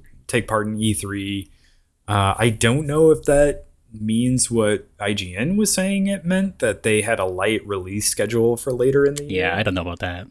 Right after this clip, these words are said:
Speaker 1: Um, I still don't know if I believe that part of it, but, um, one way or another, they're not going to actually be at E three, so.
Speaker 2: I wonder if this means in a couple weeks if, uh, all three of them will be like,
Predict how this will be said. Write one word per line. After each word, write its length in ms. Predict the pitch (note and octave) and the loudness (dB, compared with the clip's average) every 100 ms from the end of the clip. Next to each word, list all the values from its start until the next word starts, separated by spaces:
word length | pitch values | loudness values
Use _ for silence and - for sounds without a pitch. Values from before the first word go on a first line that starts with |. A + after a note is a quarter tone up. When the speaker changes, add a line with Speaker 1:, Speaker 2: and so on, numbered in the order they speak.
| _ _ | _ _
Speaker 1:
Um, 480 | G#2+ G2+ G2+ G2+ F#2 | 0 0 2 0 0
I 120 | A#2 B2 | 0 2
still 440 | - - A#2 B2 | 2 0 -2 0
don't 240 | B2 B2 | 0 0
know 140 | A#2+ A#2+ | 2 2
if 120 | A#2 | 4
I 100 | A2+ | 2
believe 520 | G#2 G#2 G#2 G2 F#2+ | 2 2 2 0 -2
that 420 | F2 G2 A2+ - | -6 -6 -8 -12
part 240 | - E3+ E3 | -10 -4 -2
of 140 | E3+ | 0
it, 240 | F#3+ G3 - | 0 0 -6
but, 480 | A2+ G#2+ G2+ F#2 - _ G#2+ | -2 2 2 0 -4 _ -6
um, 480 | G2+ F#2+ F2 F2+ - _ _ | -4 -4 -8 -16 -20 _ _
one 220 | A#2 B2 B2+ | -4 0 2
way 100 | A2+ | 4
or 160 | A2 | 4
another, 320 | G#2 G2+ G2+ F#2+ | 2 2 2 2
they're 240 | G2+ G2 | 0 0
not 340 | G2 G2 F#2+ | 0 -2 -4
going 320 | F#2 G2 F#2 F#2 | -8 -10 -10 -10
to 140 | G2 | -8
actually 840 | F#2+ F#2+ F#2+ G2+ F#2+ F2+ F2+ F#2 F2+ _ _ _ _ G2+ | -8 -8 -6 -4 -6 -8 -12 -12 -14 _ _ _ _ -4
be 180 | G2+ G2 | 0 2
at 100 | F#2+ | 0
E 140 | F#2 | -2
three, 380 | - F#2+ F#2 F#2 | -6 -12 -12 -10
so. 340 | - G2+ G#2+ G2+ | -8 -8 -8 -2
Speaker 2:
I 120 | D3 | 0
wonder 260 | D#3 F#3+ A#3+ | 2 2 4
if 100 | A3 | 4
this 200 | F#3 - | 2 2
means 220 | E3 D#3 | 0 2
in 80 | C#3 | 2
a 40 | |
couple 320 | C3 D3+ C#3+ B2 | 2 0 0 4
weeks 440 | C3 B2+ - - | 4 4 2 -4
if, 400 | B2 A2+ G#2+ - - | 0 0 -2 -6 -4
uh, 680 | A2 G#2 G#2 G2+ G2 G2 G2 - _ _ _ _ _ _ | 0 2 2 2 0 -2 -4 -10 _ _ _ _ _ _
all 220 | - C3+ C#3 | 2 2 2
three 320 | - C3 C3+ | 0 4 4
of 100 | A2+ | 4
them 140 | A2 | 2
will 80 | A2 | 0
be 160 | G#2+ G#2+ | 2 2
like, 320 | G#2 G2+ - | 2 0 -6